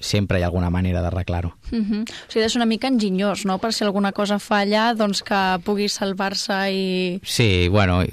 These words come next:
Speaker 1: i quan ja ten-, jo, per exemple, amb màgia de prop,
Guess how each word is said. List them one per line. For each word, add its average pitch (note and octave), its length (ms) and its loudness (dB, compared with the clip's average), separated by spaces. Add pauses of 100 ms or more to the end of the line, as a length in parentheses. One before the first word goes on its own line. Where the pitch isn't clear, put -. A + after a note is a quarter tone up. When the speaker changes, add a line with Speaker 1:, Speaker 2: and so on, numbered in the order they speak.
(120)
Speaker 1:
i G2+ 100 2
quan G2+ 320 4
ja G#2+ 260 6
ten-, G#2+ 880 4
jo, G2 100 4
per G2+ 100 4
exemple, G2+ 380 2
amb G2 240 2
màgia F#2+ 260 4
de F#2 120 2
prop, - 360 0